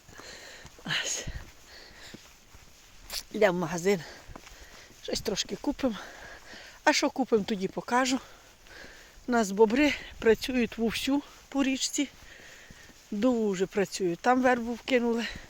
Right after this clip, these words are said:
Тут он вільху чи як ще на нюка. От вільха вроді ж тільки кажуть. Зараз вам покажу, які щепки лежать.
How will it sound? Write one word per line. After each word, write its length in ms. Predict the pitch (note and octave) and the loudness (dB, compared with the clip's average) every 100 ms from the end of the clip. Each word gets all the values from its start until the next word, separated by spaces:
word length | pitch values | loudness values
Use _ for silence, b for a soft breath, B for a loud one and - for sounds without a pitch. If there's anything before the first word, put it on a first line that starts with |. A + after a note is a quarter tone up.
| B B B B B B - | B B B B B B -14
Тут 240 | - B3 - | -6 -2 0
он 140 | F#3+ - B B B B B B B B B B B | 0 -2 B B B B B B B B B B B
вільху 440 | A3 D4+ C#4 - | 4 4 4 -2
чи 260 | G#3+ A#3 F#3 B B B B B B B B B B B - | 0 4 4 B B B B B B B B B B B -2
як 220 | G#3 G3 | 0 0
ще 120 | - | 0
на 100 | G3+ | -2
нюка. 280 | F#3+ F3+ F#3+ | -2 -2 0
От 160 | G3 - | 0 0
вільха 320 | D#4 - G3 | -2 -2 -2
вроді 320 | E3 E3 E3 | 0 0 2
ж 120 | E3+ | 0
тільки 260 | - - G3 | 0 -6 -8
кажуть. 540 | - F#3+ - - - - B B B B B B - | -6 -2 -4 -4 -12 -20 B B B B B B -16
Зараз 200 | F#3 F#3 | -10 -8
вам 120 | F#3 F3+ | -8 -8
покажу, 480 | G3 - G3+ F#3 | -8 -4 -2 -2
які 300 | F3+ - G3+ - B B B B B B | -6 -8 -10 -10 B B B B B B
щепки 520 | - - B3+ - - | 0 6 6 6 4
лежать. 520 | A3 G3+ G#3 - - | 6 6 4 2 -2